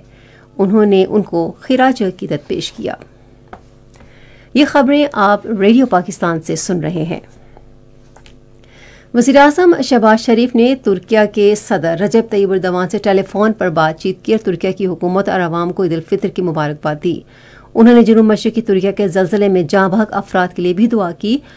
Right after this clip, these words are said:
और बहाली और तामीर नौ के दौरान तुर्किया का साथ देने के लिए पाकिस्तान के अज़्म का इयादा किया। दोनों रहनुमाओं ने दोनों बिरादर मुल्कों के दरमियान बेहतरीन दो तरफ़ा ताल्लुकात पर इत्मीनान का इजहार किया और दो तरफ़ा दिलचस्पी के उमूर, खुसूसन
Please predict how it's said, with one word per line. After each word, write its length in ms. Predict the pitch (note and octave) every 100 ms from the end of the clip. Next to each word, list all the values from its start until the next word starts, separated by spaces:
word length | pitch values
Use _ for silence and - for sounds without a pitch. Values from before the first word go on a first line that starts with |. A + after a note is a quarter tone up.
| - -
और 80 | A3+
बहाली 360 | A#3 A#3 A#3+ C#4
और 60 | C4+
तामीर 380 | A3+ G#3+ G#3+
नौ 160 | G#3 G#3
के 120 | G#3
दौरान 300 | F#3+ F#3+ G3+ G3+
तुर्किया 300 | G3 F3 G3
का 140 | F#3+ F#3
साथ 220 | - F3+
देने 240 | D#3+ F#3 F#3+
के 100 | F#3+
लिए 80 | F#3+
पाकिस्तान 420 | F3+ G#3+ G3 F3+
के 120 | E3
अज़्म 340 | - - F3 F3+
का 160 | F3+ -
इयादा 280 | F#3 D3+ D3+
किया। 320 | - E3 - - - - - - - _ -
दोनों 240 | G3+ A#3+ A#3+
रहनुमाओं 460 | A3+ A3 G#3+ G#3+
ने 120 | A3 A#3
दोनों 260 | G3+ G#3 G3+
बिरादर 280 | G3+ G3
मुल्कों 280 | F#3+ F#3+ G3+
के 80 | G3
दरमियान 460 | F#3+ F#3 F#3 B3 C4+
बेहतरीन 500 | G#3 G3+ G#3 A3 C4+
दो 120 | G#3+
तरफ़ा 280 | F#3+ F3+ F#3
ताल्लुकात 540 | F#3 F3+ F3 G3+ G#3 -
पर 180 | E3+
इत्मीनान 460 | A3+ - A3+ G#3 B3+
का 120 | B3+
इजहार 300 | G3+ G3 E3 D#3+
किया 280 | - E3 G3+
और 180 | E4+ F#3+
दो 160 | F#3+
तरफ़ा 320 | F#3+ G3+ G3+
दिलचस्पी 500 | F3+ F3+ - F#3 -
के 160 | A#3 G3+
उमूर, 560 | F#3 - - G#3 G3 D3
खुसूसन 560 | - C4 D4 - F3